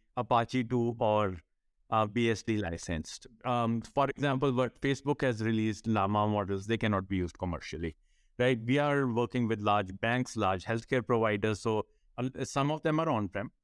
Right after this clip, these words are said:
uh, few of them. Uh, a lot of them are, um, have strict security requirements, so they might get our software inside their V P C. And it's just not feasible for us to make a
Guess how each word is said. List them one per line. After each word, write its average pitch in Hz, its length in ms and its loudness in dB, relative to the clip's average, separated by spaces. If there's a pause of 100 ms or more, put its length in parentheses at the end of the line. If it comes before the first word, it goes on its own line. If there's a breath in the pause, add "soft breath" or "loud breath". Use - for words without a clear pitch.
(720)
uh, 107 380 4
few 120 180 2
of 101 160 0
them. 127 280 -2 (100)
Uh, 117 240 0
a 127 60 -2
lot 139 200 2
of 160 120 0
them 143 180 2
are, 143 360 -2
um, 113 640 2 (220)
have 113 340 -2 (320)
strict - 400 -4
security 117 500 0
requirements, 127 580 0
so 135 60 -4
they 113 140 0
might 113 220 0 (400)
get 113 200 0
our 113 140 4
software 107 520 2
inside 101 440 -2
their 95 120 2
V 87 140 -4
P 113 160 -8
C. 165 260 -8 (760)
And 131 320 0
it's - 240 -2
just 143 340 0
not 147 180 -2
feasible 113 480 2
for 107 220 2
us 98 160 0
to 110 100 0
make 95 220 0
a 92 80 -4